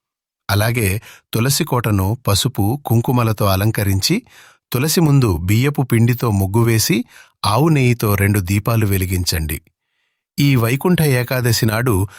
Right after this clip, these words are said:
సాయంత్రం తులసి కోట పూజ చేయటం ద్వారా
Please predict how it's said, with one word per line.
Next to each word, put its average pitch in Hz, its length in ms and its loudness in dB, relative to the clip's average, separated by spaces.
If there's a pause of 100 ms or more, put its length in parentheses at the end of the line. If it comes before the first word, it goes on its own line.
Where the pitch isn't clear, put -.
(140)
సాయంత్రం 123 580 0
తులసి 123 400 -2
కోట 135 220 -4
పూజ 117 480 0
చేయటం 110 320 0
ద్వారా 113 380 -2